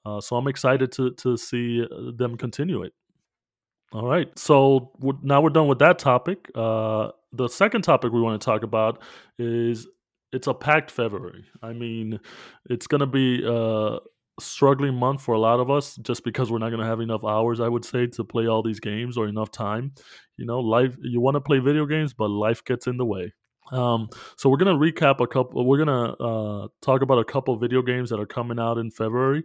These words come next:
We know there's about maybe thirty that are coming out, but we pulled out about six that,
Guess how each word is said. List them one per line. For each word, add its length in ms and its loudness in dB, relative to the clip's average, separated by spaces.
We 140 0
know 180 2
there's 160 2
about 300 0
maybe 260 -4
thirty 380 0
that 160 -4
are 80 -4
coming 280 -6
out, 360 -2
but 140 -2
we 360 -2
pulled 300 -2
out 160 4
about 460 -2
six 580 -4
that, 340 -2